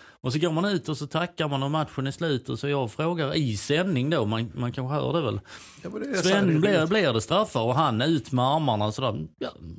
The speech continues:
Speaker 1: vet inte, och smilar ett bredare leende än vad Sven Andersson brukar bjuda på, och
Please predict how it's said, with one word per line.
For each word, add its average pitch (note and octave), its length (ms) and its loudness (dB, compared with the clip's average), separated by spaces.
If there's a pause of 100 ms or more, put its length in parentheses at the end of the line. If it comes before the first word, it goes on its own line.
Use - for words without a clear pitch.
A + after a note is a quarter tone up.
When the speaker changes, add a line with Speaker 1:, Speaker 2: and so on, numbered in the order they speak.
Speaker 1:
vet E3 480 -4
inte, D#3+ 340 -2
och C3 240 0 (440)
smilar C3+ 640 0
ett A2+ 80 -4
bredare B2 540 0
leende A#2+ 460 2
än A2 100 0
vad A2 120 -4
Sven A#2 180 -4
Andersson A#2 380 -4
brukar A#2+ 340 -2 (400)
bjuda A#2 440 2
på, B2 160 -2
och A#2 500 2